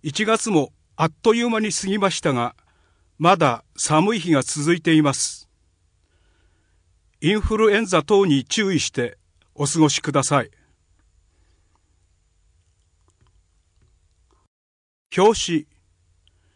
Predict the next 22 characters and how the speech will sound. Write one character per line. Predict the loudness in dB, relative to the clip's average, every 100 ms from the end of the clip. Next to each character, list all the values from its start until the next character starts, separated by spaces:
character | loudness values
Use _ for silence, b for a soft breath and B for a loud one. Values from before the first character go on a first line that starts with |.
| _ _ _ _ _ _
紙 | -8 -4
面 | 0 0
全 | 2 2 4
面 | 2 2 2
に | 2 2 -2 _ _ _ _ _
小 | -6 0 0
学 | 0 -2
校 | 0 0
の | 0
教 | 2 2 2
室 | -2 -2
で | -2 -2 _
パ | -6 0
ソ | 0
コ | 0 -2
ン | -2
を | -4 0
学 | 0 2 2
ん |
で | 2 0
い | 0
る | 0 -2